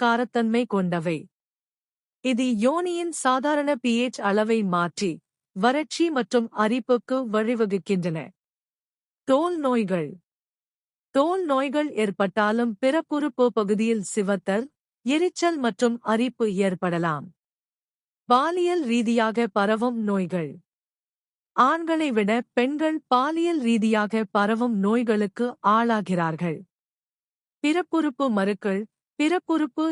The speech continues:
ஹெர்பெஸ், ட்ரைகோமோனியாசிஸ் மற்றும் அந்தரங்க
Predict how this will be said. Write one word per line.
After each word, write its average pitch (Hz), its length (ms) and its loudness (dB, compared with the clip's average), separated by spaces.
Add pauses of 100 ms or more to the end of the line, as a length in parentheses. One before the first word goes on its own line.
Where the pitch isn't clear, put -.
(120)
ஹெர்பெஸ், 208 480 -2 (380)
ட்ரைகோமோனியாசிஸ் 262 1200 0
மற்றும் 220 440 0 (140)
அந்தரங்க 247 580 0